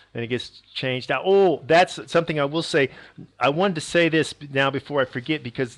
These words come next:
this has something to do with the French part s-, and the, um, <clears throat> and the Italian and Spanish, because, uh, I said to you that Italian must end in a vowel, right? Well, English wants to end everything in a consonant.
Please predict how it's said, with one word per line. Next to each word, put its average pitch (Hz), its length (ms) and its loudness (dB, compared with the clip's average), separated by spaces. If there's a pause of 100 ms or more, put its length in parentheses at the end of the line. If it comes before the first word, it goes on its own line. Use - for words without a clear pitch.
this 135 260 -8
has 135 300 0
something 127 220 -12
to 117 60 -14
do 127 140 -8
with 120 140 -8
the 110 60 -14
French 131 340 -8
part 110 200 -6 (200)
s-, - 220 -14
and 127 340 0
the, 117 460 -8
um, 123 420 -6 (160)
<clears throat> 131 280 -8
and 135 180 0
the 117 360 -6 (420)
Italian 127 400 0
and 110 120 -6
Spanish, 175 380 0 (240)
because, 190 800 2 (460)
uh, 127 440 -2 (220)
I 135 100 4
said 180 360 2
to - 140 -8
you 151 240 0 (220)
that 139 440 2
Italian 170 340 0
must 160 240 -2
end 165 180 0
in 160 80 0
a 127 60 -2
vowel, 117 460 0
right? 127 300 0 (340)
Well, 160 280 2
English 214 400 2
wants 170 280 -2
to - 80 -18
end 160 140 -8
everything 156 340 -4
in 135 100 -6
a 120 40 -14
consonant. 143 600 -8